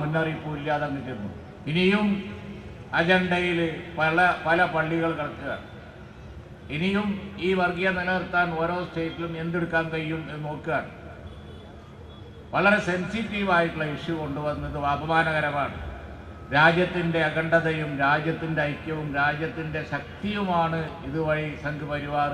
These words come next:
ചോർത്തിക്കൊണ്ടിരിക്കുന്നത്. രാജ്യത്തെ ദാരിദ്ര്യം നിർമ്മാർജ്ജനം ചെയ്യാൻ, അതിൻ്റെ പുരോഗതിക്ക്, അതുപോലെ തന്നെ ആ രാജ്യത്തെ ഇന്ന് ലോകത്തെ ഏറ്റവും വലിയ ശക്തിയാക്കി മുന്നോട്ട് കൊണ്ടുപോകാൻ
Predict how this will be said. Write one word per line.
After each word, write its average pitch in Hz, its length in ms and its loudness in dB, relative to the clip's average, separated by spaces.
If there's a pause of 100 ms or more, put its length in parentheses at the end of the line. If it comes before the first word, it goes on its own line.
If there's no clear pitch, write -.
(140)
ചോർത്തിക്കൊണ്ടിരിക്കുന്നത്. 123 960 -6 (920)
രാജ്യത്തെ 160 380 4 (100)
ദാരിദ്ര്യം 160 520 4
നിർമ്മാർജ്ജനം 165 640 2
ചെയ്യാൻ, 170 300 2 (920)
അതിൻ്റെ 156 320 2
പുരോഗതിക്ക്, 170 640 0 (920)
അതുപോലെ 170 440 6
തന്നെ 160 200 0
ആ 151 140 4
രാജ്യത്തെ 165 400 2 (120)
ഇന്ന് 165 220 -2 (140)
ലോകത്തെ 165 420 0
ഏറ്റവും 170 260 -2
വലിയ 160 160 0 (140)
ശക്തിയാക്കി 165 540 0 (100)
മുന്നോട്ട് 160 400 -2
കൊണ്ടുപോകാൻ 165 480 2